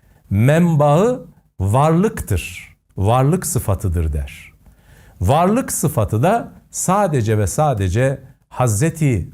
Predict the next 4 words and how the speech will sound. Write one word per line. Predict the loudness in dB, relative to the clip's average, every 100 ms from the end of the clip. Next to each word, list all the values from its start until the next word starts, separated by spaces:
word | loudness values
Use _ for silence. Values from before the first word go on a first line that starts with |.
| -8
Allah'a | -2 0 0 0 0 -2
aittir. | -2 -4 -6 -16 -16 -16 -18 _ _ _ _ _ -20 _ -20 -4
Bizdeki | 2 2 2 0 0 2
varlık, | 2 2 0 -2 -16 -20